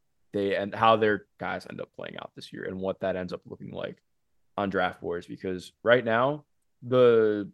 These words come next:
biggest agenda for me is Jaylen Clark. Uh, Jaylen Clark has been awesome to start the year.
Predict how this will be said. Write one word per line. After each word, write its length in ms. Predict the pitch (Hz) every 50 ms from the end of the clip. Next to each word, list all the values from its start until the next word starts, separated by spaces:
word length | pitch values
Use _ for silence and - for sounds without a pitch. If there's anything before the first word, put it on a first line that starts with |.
| _
biggest 400 | - 123 120 120 127 120 - -
agenda 320 | 113 113 101 104 101 104 104
for 160 | 98 - 98
me 180 | 95 95 104 110
is 80 | 104
Jaylen 300 | - - 101 98 98 95
Clark. 380 | - - 95 98 110 117 _ _ _ _ _ _ _ _ -
Uh, 180 | - 98 98 92
Jaylen 340 | - 104 107 117 127 135
Clark 180 | 120 135 127 123
has 100 | 123 104
been 140 | 107 110 101 -
awesome 320 | 95 92 95 104 - 117
to 60 | 117 110
start 280 | - - 117 120 120
the 60 | -
year. 320 | 120 120 127 131 135 135